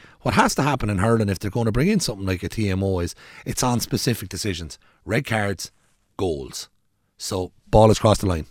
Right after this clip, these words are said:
Stop the game, back you go, that's a goal, move on. Not,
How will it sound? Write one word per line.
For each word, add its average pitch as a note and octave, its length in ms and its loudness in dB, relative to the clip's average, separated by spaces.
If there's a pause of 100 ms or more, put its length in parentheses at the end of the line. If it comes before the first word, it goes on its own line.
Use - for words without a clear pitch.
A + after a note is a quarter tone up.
(360)
Stop G2 240 -12
the F2 60 -14
game, F#2 240 -8
back F2+ 200 -8
you F2 80 -10
go, E2 160 -10
that's F2 180 -14
a - 20 -14
goal, D2 300 -12
move E2 220 -12
on. A#1+ 100 -16 (400)
Not, B2 480 -2